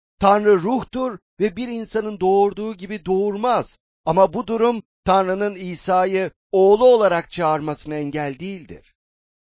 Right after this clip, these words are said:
Daha önce bu konu ile bağlantılı olarak şöyle bir örnek vermiştik. Eğer ben, Senegalli radyo konuşmacısı, ülke dışına çıkarsam ve insanlar beni Senegal'in bir oğlu olarak çağırırlarsa,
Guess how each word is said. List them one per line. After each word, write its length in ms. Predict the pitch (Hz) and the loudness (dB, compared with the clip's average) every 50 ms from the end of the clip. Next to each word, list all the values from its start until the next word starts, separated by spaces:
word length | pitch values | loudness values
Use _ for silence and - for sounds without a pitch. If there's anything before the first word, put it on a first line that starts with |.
| _ _ 147 | _ _ 2
Daha 180 | 175 208 220 | 2 2 2
önce 240 | 220 190 190 202 196 | 0 0 -2 -4 -4
bu 80 | 202 - | -4 -6
konu 280 | - 196 196 202 220 | -4 -4 -4 -4 -6
ile 240 | 208 185 165 156 139 | -6 -4 -6 -4 -2
bağlantılı 600 | 151 147 147 143 147 143 143 143 - 151 147 180 | 0 -2 0 0 0 -2 -4 -6 -10 -12 -8 -6
olarak 440 | 185 180 165 160 160 170 170 165 - _ _ _ | -6 -4 -4 -4 -4 -4 -4 -6 -8 _ _ _
şöyle 400 | - - 214 226 214 202 170 127 | -10 -4 -2 0 0 0 -2 -2
bir 100 | 135 123 | -2 -2
örnek 360 | 117 113 113 113 104 - - | -2 -2 -4 -6 -8 -8 -8
vermiştik. 760 | 110 101 98 92 90 87 - - - - 78 _ _ _ _ _ _ _ _ _ _ _ _ | -8 -8 -8 -8 -12 -16 -18 -20 -20 -20 -20 _ _ _ _ _ _ _ _ _ _ _ _
Eğer 300 | - 180 190 196 190 185 | -4 -2 0 0 0 0
ben, 360 | 185 214 185 151 151 - - - | 2 2 2 2 -2 -6 -12 -20
Senegalli 640 | _ - - 143 131 143 147 139 131 127 123 120 120 | _ -10 -8 -6 -6 -6 -4 -4 -4 -4 -4 -6 -6
radyo 320 | 110 113 120 120 123 120 104 | -4 -4 -4 -4 -6 -8 -8
konuşmacısı, 920 | - 107 95 95 92 - - 104 98 92 85 90 - - - 139 170 160 _ _ _ _ - | -8 -10 -12 -10 -12 -14 -12 -14 -14 -14 -14 -18 -18 -12 -12 -12 -12 -12 _ _ _ _ -12
ülke 340 | 160 175 - - 254 254 202 | -12 -12 -8 -8 -8 -6 -6
dışına 320 | 202 175 - 175 151 139 | -8 -10 -8 -6 -6 -8
çıkarsam 680 | - - - - 190 196 190 156 - - 113 110 131 - _ _ _ - | -8 -8 -10 -6 -4 -4 -4 -4 -8 -10 -10 -10 -10 -14 _ _ _ -4
ve 100 | 147 175 | -4 -2
insanlar 580 | 208 208 - - 208 208 208 208 202 202 190 | -2 -4 -4 -2 -2 -2 -2 -2 -4 -2 -2
beni 280 | 190 196 196 196 190 160 - _ _ | -2 -4 -4 -4 -6 -6 -8 _ _
Senegal'in 680 | - - 190 196 214 247 247 214 220 214 226 220 196 | -10 -6 -4 -2 -2 -2 -2 -2 -2 -2 -4 -6 -6
bir 160 | 214 220 208 208 - | -8 -8 -8 -6 -4
oğlu 400 | 185 170 180 185 196 202 240 233 | -2 0 0 0 2 4 4 4
olarak 380 | 214 165 151 135 131 120 - | 4 2 0 -2 -4 -6 -8
çağırırlarsa, 920 | - - 127 117 120 117 117 127 151 190 208 220 196 - - 220 214 196 | -8 -6 -4 -4 -4 -4 -6 -8 -6 -6 -6 -6 -8 -8 -4 -2 -2 -2